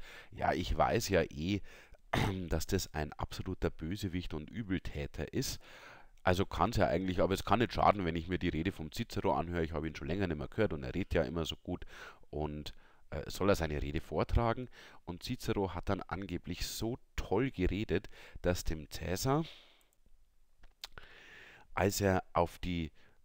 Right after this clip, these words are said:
Entscheidungsschlacht gegen Pompeius zu sprechen kommt,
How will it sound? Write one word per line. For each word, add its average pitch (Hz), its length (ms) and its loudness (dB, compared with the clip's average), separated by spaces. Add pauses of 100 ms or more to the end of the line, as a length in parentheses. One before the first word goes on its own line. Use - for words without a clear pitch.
(140)
Entscheidungsschlacht 90 1080 0
gegen 92 220 -4
Pompeius 98 760 -4 (680)
zu 98 160 -4
sprechen 87 440 -4
kommt, 95 380 -6